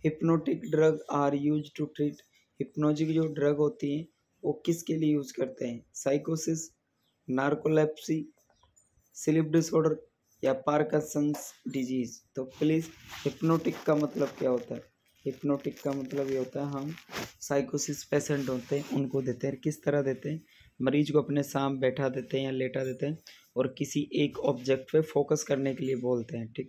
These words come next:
है, उसको hypnotize किया जाता है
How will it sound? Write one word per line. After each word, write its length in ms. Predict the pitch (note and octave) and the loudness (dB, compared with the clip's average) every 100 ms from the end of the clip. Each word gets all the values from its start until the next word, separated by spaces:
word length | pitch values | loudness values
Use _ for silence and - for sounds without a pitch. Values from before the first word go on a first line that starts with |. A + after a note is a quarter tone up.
| D3+ | -6
है, 100 | E3 - - _ _ - | -6 -8 -20 _ _ -8
उसको 200 | C3+ D3+ | 0 2
hypnotize 880 | C#3+ D3 D3 D3 C#3+ D3 D#3 C3+ - | 2 0 2 2 2 2 0 -4 -4
किया 260 | D#3 C3+ | 2 4
जाता 280 | B2+ B2+ C3 | 6 2 4
है 160 | C#3 | 2